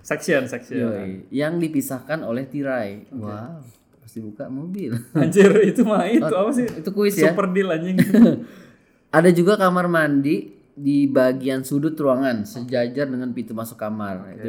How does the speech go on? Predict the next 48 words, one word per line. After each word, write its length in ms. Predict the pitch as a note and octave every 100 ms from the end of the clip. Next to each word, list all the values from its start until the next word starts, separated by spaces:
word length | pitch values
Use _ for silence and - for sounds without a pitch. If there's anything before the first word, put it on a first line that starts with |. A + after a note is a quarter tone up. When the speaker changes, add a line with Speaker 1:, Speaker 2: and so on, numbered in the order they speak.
| G#2+
Speaker 2:
udah 120 | A2
biasa, 180 | G#2+ A#2 C3+
ada 120 | B2+
tuh 80 | B2
settingan 380 | C3 B2+ B2+
nih 120 | B2+ A2
ya. 100 | A#2
Speaker 1:
Ah, 140 | A#2+ A2+
oke, 140 | -
hotel 140 | A#2 A#2
Speaker 2:
Aku 80 | C#3+
Speaker 1:
ya. 80 | G3
Speaker 2:
menempati 500 | F#3 D#3+ D#3 D3+ G3
bangsal 340 | E3 D3+ F3+
nomor 160 | D#3+ C#3
satu 320 | - A#2 -
karena 340 | D3+ A#2+ A#2+ C#3+
dekat 260 | A#2+ D3 C3
dengan 220 | B2 A#2
pintu. 400 | C#3 D3+ D#3 G#2+
Speaker 1:
Oke. 460 | B2+ - A2 G#2 -
Ih, 320 | C#3+ B2 A#2+
lu 80 | C#3
serem 240 | C3 B2
juga 160 | D3 F#3+
lu. 140 | F3+
Berarti 420 | F3 B2+ B2 D#3+
lu 140 | - E3+
nggak 180 | D3 A#2
bisa 220 | A2+ -
lihat 240 | A2 A2+
ke, 140 | - A2+ A2 G#2+ G#2+ A2 B2 _ _ _
kan 120 | F3+
nggak 160 | E3
ada 100 | A#2+ A#2
Speaker 2:
Iya. 160 | A#2
Speaker 1:
jendela 340 | A#2 A#2 D3+ C3+
kan, 160 | G#2+
jadi 200 | A2 A#2
lu 100 | G#2
Speaker 2:
Iya. 80 | -
Speaker 1:
kayak, 140 | - -
tapi 180 | C3 F#3+
cereknya 440 | - - C3 C3+
lu 100 | F3+ -
kabur 220 | B2 C#3+
gampang 280 | G2 G#2 G2+
sih. 160 | _